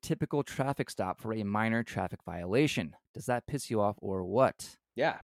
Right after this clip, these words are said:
Speaker 1: Maybe this will piss you off a little more. One hundred and ten people were killed by police after they were called in to respond to a report of a person having an, having erratic behavior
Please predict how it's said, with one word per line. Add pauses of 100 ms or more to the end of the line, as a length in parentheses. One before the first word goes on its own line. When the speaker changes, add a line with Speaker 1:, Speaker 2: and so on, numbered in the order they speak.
(120)
Speaker 1:
Maybe
this
will
piss
you
off
a
little
more. (380)
One
hundred
and
ten
people
were
killed
by
police
after
they
were
called
in
to
respond
to
a
report
of
a
person
having
an, (480)
having
erratic
behavior